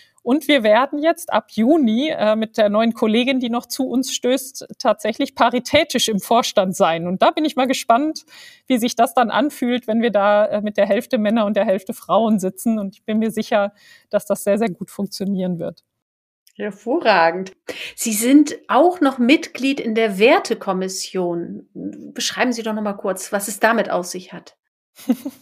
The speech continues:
Speaker 1: Ja, das ist zustande gekommen, weil wir in der K F W da mal Gastgeber waren vor zwei Jahren, äh, und ich da die Wertekommission kennenlernen konnte.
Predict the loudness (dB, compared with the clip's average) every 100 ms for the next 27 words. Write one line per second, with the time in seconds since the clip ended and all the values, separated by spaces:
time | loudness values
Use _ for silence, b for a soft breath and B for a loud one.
0 | _ 0 2 2 -2 -2 -2 0 0 0
1 | -2 -2 0 0 0 2 0 0 -2 0
2 | 2 2 0 0 2 2 0 -2 -2 0
3 | 2 2 4 2 0 -4 -4 -2 -2 0
4 | 0 0 -2 -4 -2 -2 -4 -6 -4 -2
5 | -2 -2 -2 -4 -4 -4 -6 -6 -2 -2
6 | -2 -2 -4 -4 -2 -2 0 -2 -2